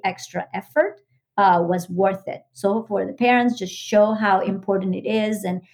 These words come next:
and make them confident about it. I mean, my daughter at some point said,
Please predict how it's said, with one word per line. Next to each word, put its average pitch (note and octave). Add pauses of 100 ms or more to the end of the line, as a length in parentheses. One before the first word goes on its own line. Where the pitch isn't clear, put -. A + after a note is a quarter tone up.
(300)
and F#3+
make G#3
them G#3+
confident A#3
about F3
it. -
I G#3+
mean, A3
my A3
daughter A3
at G#3+
some G#3+
point A3+
said, G#3